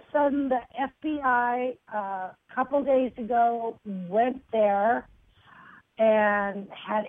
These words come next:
everybody evacuate, also had the post office right next to it evacuate. The F B I did not contact the local sheriff, and the F B I will not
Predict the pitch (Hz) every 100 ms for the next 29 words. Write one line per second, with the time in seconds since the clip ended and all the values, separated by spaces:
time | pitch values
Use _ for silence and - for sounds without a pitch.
0 | - 254 262 294 220 262 262 262 233 214
1 | 208 - 214 190 190 208 220 - 214 233
2 | 233 254 247 233 226 - - - 240 247
3 | - 220 208 208 208 - 202 196 - 208
4 | 220 233 - - - 190 180 - _ _
5 | _ - 214 170 196 190 185 - 190 175
6 | 170 170 180 - _ _ - - _ _
7 | _ _ 214 220 240 240 285 277 254 247
8 | 247 247 226 226 214 - - 220 226 233
9 | 220 208 214 - 208 208 208 214 _ 202
10 | 190 - - 240 233 180 196 214 _ _
11 | _ _ _ _ _ 214 214 208 208 226
12 | 233 - - 247 220 202 208 196 202 202
13 | 202 202